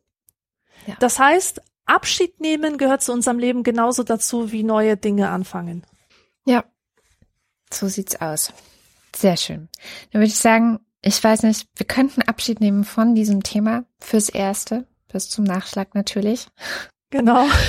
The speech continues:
Speaker 1: Ein schöner Schluss fällt mir jetzt nicht ein, aber ich finde, wir haben sehr gut über Anfänge und auch ihre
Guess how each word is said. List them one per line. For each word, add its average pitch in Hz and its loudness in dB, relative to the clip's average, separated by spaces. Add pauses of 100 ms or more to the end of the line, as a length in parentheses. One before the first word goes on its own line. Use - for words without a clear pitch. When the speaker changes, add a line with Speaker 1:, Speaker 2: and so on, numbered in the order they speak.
(500)
Speaker 1:
Ein 208 2
schöner 208 2
Schluss - -6
fällt 190 0
mir 185 -2
jetzt 175 -4
nicht 175 -6
ein, 175 -4
aber 160 -4 (120)
ich 202 -4
finde, 359 0
wir 233 4
haben 214 4
sehr 190 4
gut 190 -6
über - -6
Anfänge 147 -10
und 151 -10
auch 175 -2
ihre 196 0